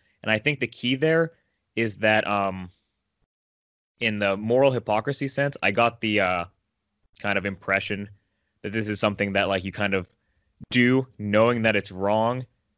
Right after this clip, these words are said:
and you, like, feel some benefit from, but moral,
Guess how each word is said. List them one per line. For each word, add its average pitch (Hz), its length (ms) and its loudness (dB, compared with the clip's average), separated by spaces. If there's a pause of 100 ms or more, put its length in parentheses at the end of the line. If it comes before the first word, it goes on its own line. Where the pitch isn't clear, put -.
(260)
and 104 180 0
you, 101 140 -2
like, 95 200 -2
feel 110 200 -2
some 95 140 -8
benefit 113 380 -2
from, 156 340 -2 (800)
but 107 300 2
moral, 117 480 2